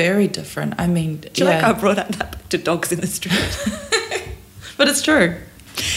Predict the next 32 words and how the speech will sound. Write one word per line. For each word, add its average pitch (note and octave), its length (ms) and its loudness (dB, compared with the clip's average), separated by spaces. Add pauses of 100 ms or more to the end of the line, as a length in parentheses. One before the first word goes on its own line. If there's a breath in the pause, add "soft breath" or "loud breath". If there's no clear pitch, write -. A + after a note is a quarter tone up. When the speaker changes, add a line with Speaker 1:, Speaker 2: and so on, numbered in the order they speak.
(340 loud breath)
Speaker 2:
You A#3 440 6
mentioned G#3 400 4
your G3+ 180 4
mama F3 600 2
would F3 220 0
say E3+ 180 2
to F3 160 0
you, F3 80 2
"But F3 120 0
where E3+ 140 2
are E3 60 2
the D#3+ 80 -2
pockets? F3+ 320 0
Where's E3+ 160 2
the E3+ 80 -6
practicality?" D#3+ 720 -4
Speaker 1:
Mm. G3 480 8
Speaker 2:
Do B3 100 -2
you B3+ 60 4
want C#4 200 0
to D#4 140 2 (300)
rewind G3+ 480 6
a E3+ 40 0
little E3+ 200 0
bit - 260 -2
and E3 160 0
tell F3 160 6
Speaker 1:
Mm-hmm. G3 60 8
Speaker 2:
us G3 100 4
a - 60 -2
bit - 160 -2
about - 240 -4